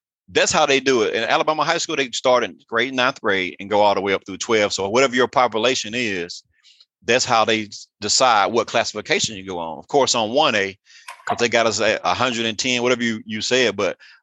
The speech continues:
overall, seventh through twelfth grade, we have, like, two hundred and,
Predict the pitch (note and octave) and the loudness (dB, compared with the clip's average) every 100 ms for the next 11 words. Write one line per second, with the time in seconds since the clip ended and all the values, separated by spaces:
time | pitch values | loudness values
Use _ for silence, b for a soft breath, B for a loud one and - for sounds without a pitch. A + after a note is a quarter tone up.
0 | - B2+ C3 D#3 D3 B2+ A2 - D3 B2+ | 0 2 4 6 6 4 2 2 2 0
1 | A2+ G#2 D#3 C3 C#3 C#3 A#2 G#2+ G#2 F#2 | -6 -2 0 2 0 0 0 2 0 -4
2 | A#2+ A2 G2+ F#2+ | -6 -4 -4 -8